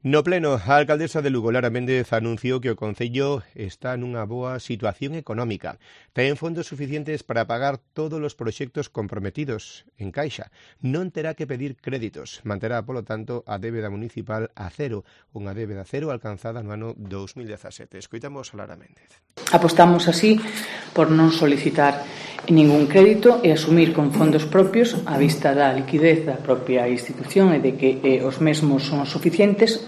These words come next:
Speaker 2: os proxectos que temos comprometidos e iniciados co fin de manter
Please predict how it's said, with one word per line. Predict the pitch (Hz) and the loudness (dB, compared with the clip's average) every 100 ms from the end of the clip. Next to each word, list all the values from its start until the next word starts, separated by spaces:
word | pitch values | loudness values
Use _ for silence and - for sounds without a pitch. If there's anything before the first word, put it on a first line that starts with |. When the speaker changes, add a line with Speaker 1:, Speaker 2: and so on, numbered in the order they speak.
| - | -4
Speaker 2:
os | 170 | -2
proxectos | - - 175 160 160 | 0 0 0 -2 -4
que | - 131 | -2 0
temos | 123 123 | 0 0
comprometidos | - 131 135 147 165 226 226 240 - - - - - - - | -2 0 2 4 4 6 6 4 -2 -10 -14 -16 -16 -6 2
e | |
iniciados | 147 139 147 202 202 208 | 4 6 8 8 8 4
co | 165 | 0
fin | - 147 143 | 0 2 4
de | 143 | 4
manter | 135 131 160 147 - | 2 4 4 4 0